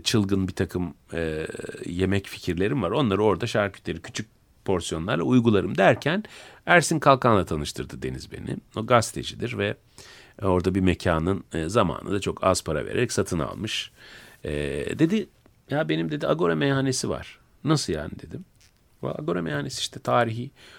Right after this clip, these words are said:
şarkının geçtiği yer mi?" "Evet, şarkı İzmir'de yazılmış ama burada ünlü olmuş." İşte o dükkan. Yüz yirmi dört yıllık bir meyhane. İçki ruhsatını Abdülhamit döneminde almış. Üç nesil boyunca aynı aile tarafından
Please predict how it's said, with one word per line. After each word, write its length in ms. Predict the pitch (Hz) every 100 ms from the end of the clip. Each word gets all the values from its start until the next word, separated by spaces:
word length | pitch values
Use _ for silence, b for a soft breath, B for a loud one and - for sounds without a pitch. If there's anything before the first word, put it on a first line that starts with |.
| B -
şarkının 480 | - 110 107 135
geçtiği 320 | 131 127 - -
yer 180 | 117
mi?" 80 | 95
"Evet, 140 | 104 -
şarkı 360 | 117 113 110
İzmir'de 400 | 117 117 110 101
yazılmış 380 | 101 117 170 -
ama 180 | 165 143 b b b b
burada 280 | 143 151 113
ünlü 240 | 87 73
olmuş." 300 | 69 - -
İşte 180 | - -
o 160 | - 127
dükkan. 300 | 95 - 64 - - - _ _ _ - 101
Yüz 280 | 117 110
yirmi 220 | 113 113 120
dört 280 | 139 -
yıllık 420 | 92 80 135 - -
bir 280 | 123 - - -
meyhane. 500 | 90 76 78 71 67 B B B B B -
İçki 240 | - -
ruhsatını 600 | 101 85 87 - 107 139 -
Abdülhamit 640 | 101 - 104 104 135 -
döneminde 460 | 90 78 73 71 62
almış. 600 | 57 - 175 - - - B B B B B
Üç 220 | 185 - 123
nesil 320 | 104 101 90
boyunca 440 | 90 90 139 - 110
aynı 360 | 123 110 85 - _ _ _ _ -
aile 340 | 82 78 73
tarafından 600 | 71 67 65 65 - -